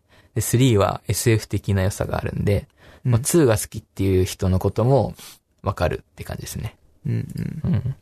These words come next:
Speaker 1: まあ、どっちかって言ったらスリー、今はスリーだけどわかんないのでも、一年後にパッと振り返って、ツーとスリーどっちがいいかって言われるともしかしたらツーかもしれないけど、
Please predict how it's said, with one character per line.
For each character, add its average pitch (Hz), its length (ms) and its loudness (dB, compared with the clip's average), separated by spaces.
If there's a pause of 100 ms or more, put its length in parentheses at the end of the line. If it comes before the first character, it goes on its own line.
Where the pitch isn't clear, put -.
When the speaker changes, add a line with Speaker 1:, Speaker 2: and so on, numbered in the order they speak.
(400)
Speaker 1:
ま 117 140 2
あ、 90 80 0 (140)
ど 127 100 0
っ - 100 -2
ち - 120 -4
か 151 100 2
っ - 40 2
て 147 140 -4
言 139 40 -4
っ - 20 -10
た - 220 -2
ら 117 120 0
ス - 300 -4
リ 110 160 2
ー、 - 80 -8 (400)
今 151 220 2
は 104 100 2
ス - 160 -4
リ 101 140 2
ー - 20 -2
だ 90 80 -2
け - 100 -6
ど 90 60 0
わ 90 60 -2
か 104 120 0
ん 95 60 0
な 82 80 -2
い - 20 -4
の - 80 -4
で - 80 -6
も、 - 140 -8 (180)
一 - 260 0
年 147 260 4
後 147 100 2
に 101 240 0 (300)
パ 123 100 0
ッ - 60 -8 (100)
と 107 80 -6
振 104 80 -4
り 98 80 -2
返 101 200 0
っ - 60 -8 (180)
て、 - 260 -6 (280)
ツ - 160 0
ー 107 60 2
と - 100 -10
ス - 140 -2
リ 95 100 0
ー 98 40 0
ど 104 100 2
っ - 20 2
ち - 180 -4
が 98 100 4
い 95 100 0
い 98 60 -6
か 95 120 -6
っ - 20 -2
て - 140 -10
言 101 120 0
わ 98 40 4
れ 101 80 4
る 107 80 0
と 104 140 0
も 107 80 4
し - 80 -4
か 101 100 0
し - 60 -4
た 90 80 2
ら 92 80 2
ツ - 220 -2
ー - 20 2
か - 120 -2
も 101 120 2
し 98 120 -2
れ 90 80 -2
な 98 100 0
い 92 60 -4
け - 140 -12
ど、 - 240 -8